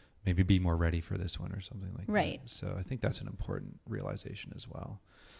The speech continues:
Speaker 1: Uh, what about current inspirations or influences? You mentioned you saw a couple shows recently that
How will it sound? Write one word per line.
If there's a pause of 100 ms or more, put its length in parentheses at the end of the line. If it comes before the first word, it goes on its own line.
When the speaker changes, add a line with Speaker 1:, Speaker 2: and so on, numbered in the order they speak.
(240)
Speaker 1:
Uh,
what
about
current (1600)
inspirations
or
influences?
You
mentioned
you
saw
a
couple
shows
recently
that